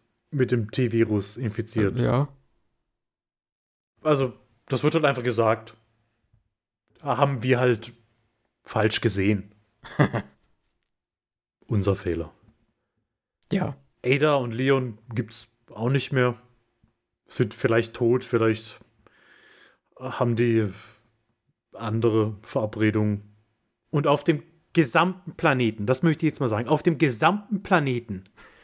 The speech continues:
Speaker 1: leben noch viertausendvierhundert Menschen. Auf dem gesamten Planeten.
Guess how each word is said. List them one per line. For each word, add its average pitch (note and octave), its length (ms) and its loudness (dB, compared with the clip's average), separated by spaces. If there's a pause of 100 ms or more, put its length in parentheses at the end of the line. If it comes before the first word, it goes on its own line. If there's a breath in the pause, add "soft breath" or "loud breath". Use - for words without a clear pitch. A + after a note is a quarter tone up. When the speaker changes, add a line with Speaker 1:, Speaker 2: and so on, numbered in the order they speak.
(300 soft breath)
Speaker 1:
leben C#3+ 300 2
noch C#3+ 160 2
viertausendvierhundert E3+ 1700 0
Menschen. G2 440 -8 (540)
Auf B2+ 220 -2
dem C3+ 140 0
gesamten D3+ 580 0
Planeten. A2+ 580 -2